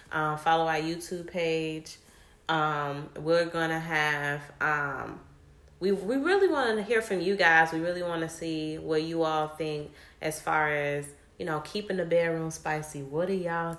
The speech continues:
think? How do you keep the bedroom spicy, if you don't mind sharing? Um, and how long have you and your partner been together? Um,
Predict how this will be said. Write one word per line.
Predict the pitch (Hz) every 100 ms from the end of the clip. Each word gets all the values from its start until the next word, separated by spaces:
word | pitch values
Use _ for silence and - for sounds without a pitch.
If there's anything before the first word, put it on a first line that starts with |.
| -
think? | 156 143 143 -
How | 175 185 190
do | 180 180
you | 220
keep | 220 185 -
the | 139
bedroom | 143 135 135 131
spicy, | 135 - 113 139 - 131
if | 127 143
you |
don't | 143 135 135
mind | 131 135 143
sharing? | - 139 135 135 143 - - - -
Um, | 151 151 147 147 147 147 -
and | 143
how | 156 175 170
long | 175 170 170
have | 170 156
you | 165 165
and | 160
your | 147
partner | 143 160 147 151 147
been | 151 143
together? | 143 160 170 165 170 165 170 - - - - - -
Um, | 156 147 147 143 143